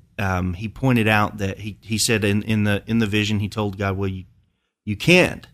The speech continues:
because eventually it just goes over the top of whatever dam, no matter how big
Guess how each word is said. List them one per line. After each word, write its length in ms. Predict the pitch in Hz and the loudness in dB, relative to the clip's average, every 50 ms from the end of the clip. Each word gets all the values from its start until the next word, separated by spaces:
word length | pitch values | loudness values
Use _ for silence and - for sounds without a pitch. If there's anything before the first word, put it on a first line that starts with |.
| _ _ | _ _
because 280 | - 110 101 113 107 104 | -6 -2 0 2 2 2
eventually 580 | 107 101 147 170 165 - 123 107 101 104 107 107 | 2 4 4 4 4 2 0 2 2 2 2 0
it 40 | |
just 260 | 98 104 110 98 - - | -2 -4 -8 -8 -6 -4
goes 200 | 113 104 101 107 | -4 -2 0 -2
over 160 | 104 98 98 | -2 -2 -4
the 120 | 90 90 | -8 -10
top 480 | 87 - 151 143 131 95 - - - - _ | -2 2 4 4 4 2 0 -4 -12 -14 _
of 220 | - 104 95 95 98 | -8 -8 -6 -8 -4
whatever 360 | 104 110 113 107 104 98 92 | -2 0 0 2 0 0 0
dam, 280 | 90 110 113 110 98 95 | 2 2 2 2 2 0
no 120 | 98 98 | 0 0
matter 260 | 101 98 95 92 90 | 0 -2 -2 -4 -4
how 220 | 90 104 107 104 98 | -4 -2 -2 -2 0
big 440 | 95 107 113 107 98 92 90 - | 0 2 2 2 2 0 -2 -6